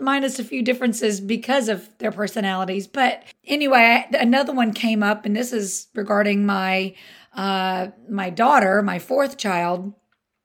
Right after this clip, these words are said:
So my post literally says, "Child number three came into the room to tattle on child number two." And child number four, my daughter, says, "Forget it, boys. Mom's not interested." <laughs> And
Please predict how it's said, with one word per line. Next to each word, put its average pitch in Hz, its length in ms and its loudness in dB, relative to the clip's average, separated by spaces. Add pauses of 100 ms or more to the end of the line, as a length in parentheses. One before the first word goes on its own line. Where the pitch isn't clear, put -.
(160)
So 202 480 2 (480)
my 233 220 4
post 233 320 2
literally 233 400 2
says, 214 380 -2
"Child 349 280 2
number 269 220 0
three 233 320 2
came 220 240 -2
into 226 140 0
the 226 80 0
room 208 360 0
to 214 100 -8
tattle 214 480 2
on 196 180 -4
child 190 300 -2
number 202 200 -2
two." 220 400 0 (380)
And 247 120 0
child 262 280 2
number 247 260 4
four, 240 680 2
my 185 100 -6
daughter, 208 460 0 (280)
says, 226 480 2 (140)
"Forget 277 400 4
it, 254 100 2
boys. 208 440 0
Mom's 233 440 4
not 220 340 2
interested." 180 680 -4
<laughs> - 60 -20 (1300)
And 226 280 2